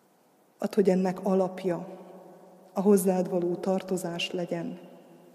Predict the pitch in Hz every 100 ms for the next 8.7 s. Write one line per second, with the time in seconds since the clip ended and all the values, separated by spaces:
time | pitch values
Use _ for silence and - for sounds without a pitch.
0 | - - 185 185 185 180 180 175 180 175
1 | - 185 - - - - - - - -
2 | _ _ _ _ _ _ 220 214 220 202
3 | 214 208 208 202 196 208 202 196 190 190
4 | 185 185 - 196 185 185 180 180 196 -
5 | - - - - - - - - 196 190
6 | 180 180 185 - - - - - - -
7 | - - - - 202 233 220 208 214 -
8 | 214 208 190 - 208 190 190